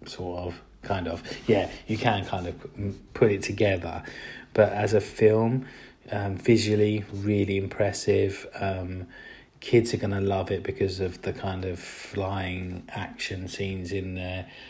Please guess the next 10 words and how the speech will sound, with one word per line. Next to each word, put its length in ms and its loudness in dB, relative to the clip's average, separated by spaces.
Um, 460 -4
there 140 2
are 20 2
little 220 -2
moments 560 -6
that 240 -6
you 60 -10
just, 420 -12
like, 260 -2
refer 280 -4